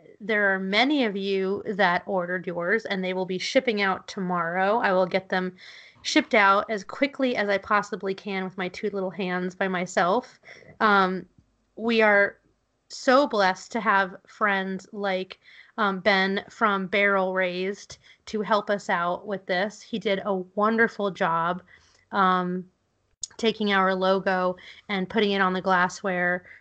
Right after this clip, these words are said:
They got to me in perfect condition. Um, I've already rubbed them, scratched them, done everything I could possibly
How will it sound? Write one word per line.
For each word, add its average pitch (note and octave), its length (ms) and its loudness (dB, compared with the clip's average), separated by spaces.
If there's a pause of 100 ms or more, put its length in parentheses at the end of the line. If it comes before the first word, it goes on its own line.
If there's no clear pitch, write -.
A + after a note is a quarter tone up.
(140)
They G3 80 -2
got F#3+ 400 4 (160)
to G#3+ 200 -4
me F#3 380 -2 (220)
in G3 160 -8
perfect - 460 0
condition. F#3+ 680 -2 (380)
Um, F#3 500 0 (640)
I've A3 140 2
already G3 260 2
rubbed A3 360 4
them, A3+ 200 -2
scratched G#3+ 560 -2
them, G3 300 -4
done F#3+ 180 -2
everything G3 260 -4
I F#3 60 -2
could F3+ 120 -12
possibly F#3 460 -2